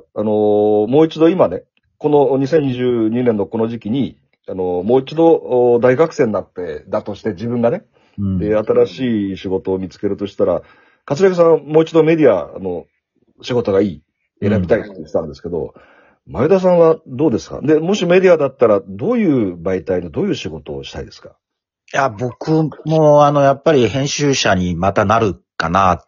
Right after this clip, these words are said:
Speaker 2: という気がしますね。やっぱり今の、その、まあ、三十年以上、あ、三十年以上かな？三十年近くこう、編集の仕事やってきて、この仕事は本当面白いなと思うので、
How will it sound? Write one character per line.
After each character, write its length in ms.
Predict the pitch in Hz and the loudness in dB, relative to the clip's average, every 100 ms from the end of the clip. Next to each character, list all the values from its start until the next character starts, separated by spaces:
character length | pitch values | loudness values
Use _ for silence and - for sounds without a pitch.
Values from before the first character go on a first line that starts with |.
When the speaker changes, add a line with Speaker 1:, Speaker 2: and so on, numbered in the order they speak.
| - | -12
Speaker 2:
と 120 | 82 | -10
い 100 | 76 | -10
う 140 | 76 71 | -12 -12
気 120 | - | -8
が 80 | 85 | -6
し 80 | 85 | -2
ま 120 | 95 | -4
す 120 | 82 | -2
ね。 80 | 85 | -2
や 240 | 92 85 | 0 -2
っ 80 | 87 | -2
ぱ 120 | 127 | -2
り 100 | 113 - | -2 -4
今 240 | 143 127 | -2 0
の、 380 | 104 92 85 82 | 0 0 -2 -6
そ 120 | - | -8
の、 140 | 85 82 - - - - - | -8 -8 -8 -10 -12 -12 -8
ま 60 | |
あ、 20 | 98 | -2
三 220 | 123 127 | 0 2
十 100 | 127 | 2
年 140 | 127 | 2
以 0 | |
上、 200 | 113 90 - - | 2 -2 -4 -8
あ、 100 | 92 | -6
三 160 | 95 110 | -4 -4
十 80 | 113 | -4
年 100 | 107 | -4
以 40 | |
上 120 | - | -6
か 80 | 87 | -2
な？ 300 | 131 160 147 | 0 0 -2
三 180 | - 117 | -6 -4
十 60 | 117 | -4
年 100 | 107 | -2
近 200 | 120 113 | -2 -2
く 100 | - | -2
こ 160 | 92 | -2
う、 40 | 85 | 0
編 180 | 120 | -2
集 200 | - 120 | -2 -2
の 100 | 113 101 | -2 0
仕 80 | |
事 240 | 104 95 95 | -2 0 0
や 60 | |
っ 100 | 92 | 0
て 100 | - | -4
き 80 | 85 | -10
て、 260 | - 82 78 - _ _ _ _ _ _ _ _ _ _ - | -8 -8 -8 -14 _ _ _ _ _ _ _ _ _ _ -6
こ 100 | 117 | -4
の 80 | |
仕 120 | 107 110 | -2 -2
事 200 | 104 104 | 0 2
は 320 | 101 95 - _ | 4 2 -4 _
本 200 | - 104 | -14 -6
当 80 | 117 | -2
面 100 | 120 | 0
白 160 | 117 131 | 2 2
い 60 | 98 | 2
な 240 | 87 - _ _ _ | 0 -4 _ _ _
と 80 | 87 | -4
思 200 | 87 85 | -4 -4
う 40 | |
の 140 | 80 78 | -6 -6
で、 460 | 82 85 76 - | -4 -2 -4 -10